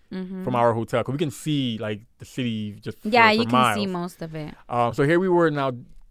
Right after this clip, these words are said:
Speaker 2: driving in and around the city, driving past what we were just saying, "Oh, that's a big structure, a big house." But even these, like, homes, these buildings had so much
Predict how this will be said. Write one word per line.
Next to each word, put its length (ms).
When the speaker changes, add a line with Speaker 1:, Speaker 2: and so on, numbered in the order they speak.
Speaker 2:
driving 600
in 680
and 100
around 280
the 80
city, 420
driving 380
past 520
what 260
we 80
were 60
just 120
saying, 120
"Oh, 140
that's 200
a 60
big 380
structure, 460
a 40
big 160
house." 280
But 200
even 340
these, 200
like, 300
homes, 580
these 180
buildings 440
had 160
so 340
much 320